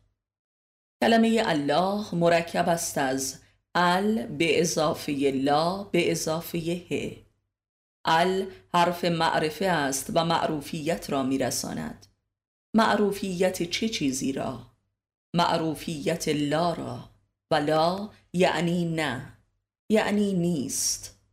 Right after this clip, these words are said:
و ه علامت مؤنث بودن و معبود و محبوب و قابل پرستش بودن است.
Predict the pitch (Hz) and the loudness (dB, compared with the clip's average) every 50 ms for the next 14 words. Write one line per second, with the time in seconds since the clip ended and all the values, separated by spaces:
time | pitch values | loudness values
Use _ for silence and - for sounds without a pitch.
0 | _ _ 160 143 131 - 165 160 160 170 175 185 190 - - - _ _ _ _ | _ _ -2 -2 -2 0 0 0 2 2 0 0 -2 -6 -12 -18 _ _ _ _
1 | - 170 175 170 170 170 170 175 175 - 180 170 165 147 147 160 147 147 151 151 | 0 2 4 6 6 4 4 0 -2 -2 -2 -2 -2 -2 -2 -2 -2 -2 -2 -2
2 | 151 - - - 147 143 143 143 139 143 156 165 180 196 208 214 - - - _ | -2 -2 -4 -4 -4 -2 -2 0 2 2 2 2 2 0 0 -2 -4 -6 -12 _
3 | _ _ - 175 170 175 170 165 143 - - 147 160 190 208 196 202 202 196 185 | _ _ 2 4 4 4 2 0 0 -2 -2 -2 -2 -2 0 2 2 2 2 2
4 | 175 175 - - - 175 170 147 131 151 143 - 143 143 143 127 135 139 139 131 | 0 0 -2 -2 0 2 2 4 4 2 2 2 2 2 2 2 0 -2 -2 -4
5 | - 147 139 143 143 - - - 143 139 - - - 139 131 135 127 127 123 127 | -2 -4 -4 -2 -4 -4 -4 -4 -4 -4 -4 -4 -4 -4 -2 -2 -2 -4 -6 -8
6 | - - - - - - - - | -10 -8 -8 -6 -6 -8 -10 -16